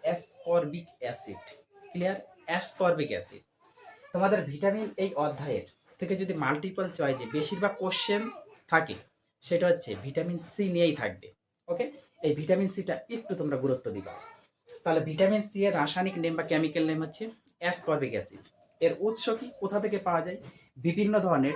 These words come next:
টক জাতীয় যে ফলগুলি আছে, সেই টক জাতীয় ফলে আমাদের ভিটামিন সিগুলি পাওয়া যায়। তো দেখো, প্রথম হচ্ছে আমলকি, আমলকির মধ্যে হচ্ছে ভিটামিন সি থাকে।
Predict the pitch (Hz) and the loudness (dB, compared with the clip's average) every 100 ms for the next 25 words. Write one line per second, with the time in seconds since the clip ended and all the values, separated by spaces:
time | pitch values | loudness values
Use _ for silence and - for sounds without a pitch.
0 | - - 208 196 202 202 202 196 202 190 | 0 4 4 6 2 2 4 2 2 -2
1 | 160 165 165 156 135 - 120 165 160 165 | 2 2 2 2 0 0 -6 -6 -2 -2
2 | 156 160 185 175 - 139 202 - - - | -2 -4 -4 -8 0 2 2 0 -6 -12
3 | - 135 139 147 175 143 139 156 220 269 | -6 0 2 4 4 2 0 0 0 -4
4 | - _ _ - 196 160 131 139 117 104 | -6 _ _ -6 -4 -4 -4 -2 0 -2
5 | - - - - - - - 170 - 110 | -6 -12 -14 -14 -16 -16 4 6 6 0
6 | - - 208 226 - - 180 208 196 170 | -8 -6 0 2 2 4 4 6 4 2
7 | 92 - - - 165 190 202 202 196 180 | -2 -16 -18 -2 4 6 4 4 2 2
8 | 170 170 151 139 147 147 143 131 107 - | 0 0 -2 -2 -2 -2 -2 -6 -6 -12